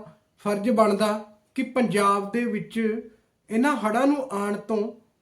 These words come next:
ਪਹਿਲਾਂ ਹੀ ਕਾਬੂ ਦੇ ਵਿੱਚ ਰੱਖਿਆ ਜਾਵੇ, ਪਹਿਲਾਂ ਹੀ ਇਹਨਾਂ ਦੀਆਂ ਤਿਆਰੀਆਂ ਕੀਤੀਆਂ ਜਾਣ ਕਿ ਪੰਜਾਬ ਦੇ ਲੋਕ ਬੇਘਰ ਨਾ ਹੋਣ, ਪੰਜਾਬ ਦੇ ਲੋਕਾਂ ਦੇ ਬੱਚਿਆਂ ਨੂੰ ਮੁਸੀਬਤਾਂ ਦਾ ਸਾਹਮਣਾ ਨਾ ਕਰਨਾ ਪਵੇ। ਕੱਲ੍ਹ ਤੁਸੀਂ ਬੀਤੇ ਦਿਨ ਦੇਖਿਆ ਹੋਵੇਗਾ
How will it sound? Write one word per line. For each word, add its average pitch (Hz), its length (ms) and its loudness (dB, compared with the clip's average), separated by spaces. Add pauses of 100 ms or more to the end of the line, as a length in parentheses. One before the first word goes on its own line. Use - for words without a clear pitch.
ਪਹਿਲਾਂ 233 300 2
ਹੀ 269 160 2
ਕਾਬੂ 208 440 -2
ਦੇ 226 140 2
ਵਿੱਚ 214 220 -2
ਰੱਖਿਆ 196 320 -4
ਜਾਵੇ, 139 340 -6 (720)
ਪਹਿਲਾਂ 233 340 2
ਹੀ 269 140 2
ਇਹਨਾਂ 208 360 0
ਦੀਆਂ 226 280 0
ਤਿਆਰੀਆਂ 202 520 0
ਕੀਤੀਆਂ 220 420 -4
ਜਾਣ 202 400 0 (400)
ਕਿ 294 100 -2
ਪੰਜਾਬ 220 640 2
ਦੇ 247 140 0
ਲੋਕ 214 360 2
ਬੇਘਰ 220 540 4
ਨਾ 175 180 0
ਹੋਣ, 147 320 -6 (420)
ਪੰਜਾਬ 214 540 0
ਦੇ 247 120 0
ਲੋਕਾਂ 208 480 0
ਦੇ 226 160 0
ਬੱਚਿਆਂ 214 480 -4
ਨੂੰ 214 200 0 (400)
ਮੁਸੀਬਤਾਂ 226 600 0
ਦਾ 269 160 2
ਸਾਹਮਣਾ 269 460 2
ਨਾ 190 180 2
ਕਰਨਾ 160 360 -4
ਪਵੇ। 165 280 -4 (440)
ਕੱਲ੍ਹ 240 200 -2
ਤੁਸੀਂ 254 320 -2
ਬੀਤੇ 190 380 -2
ਦਿਨ 220 240 0
ਦੇਖਿਆ 196 340 2
ਹੋਵੇਗਾ 202 680 -2